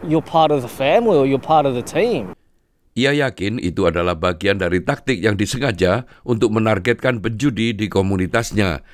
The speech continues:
Speaker 2: dan ia menyampaikan kekhawatirannya tentang Crown Casino kepada Royal Commission Victoria.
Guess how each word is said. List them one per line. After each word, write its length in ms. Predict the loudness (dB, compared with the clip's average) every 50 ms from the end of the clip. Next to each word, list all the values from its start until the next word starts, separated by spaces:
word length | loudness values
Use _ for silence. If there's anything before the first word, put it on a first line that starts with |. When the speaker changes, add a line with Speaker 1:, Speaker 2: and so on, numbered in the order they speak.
| -20 -14 -4 -2
Speaker 2:
dan 160 | -2 -2 0
ia 220 | 0 0 2 2
menyampaikan 640 | 2 0 0 0 -2 0 0 -2 -2 0 0 -2 0
kekhawatirannya 800 | -2 -2 -2 0 0 0 0 0 0 0 0 0 0 0 0 0
tentang 460 | 0 -2 -2 0 0 0 0 -2 -4 -2
Crown 320 | 0 0 2 0 0 -2
Casino 560 | -4 -2 -2 -2 0 2 2 0 0 -4 -8 _ -6 -4
kepada 560 | -2 0 0 0 -2 0 0 0 0 0 -2 -4
Royal 380 | -2 -2 0 0 0 0 0
Commission 560 | 0 0 2 2 0 2 2 2 2 2 0
Victoria. 720 | -2 -2 -2 -2 0 0 2 2 2 2 0 -2 -6 -10 -14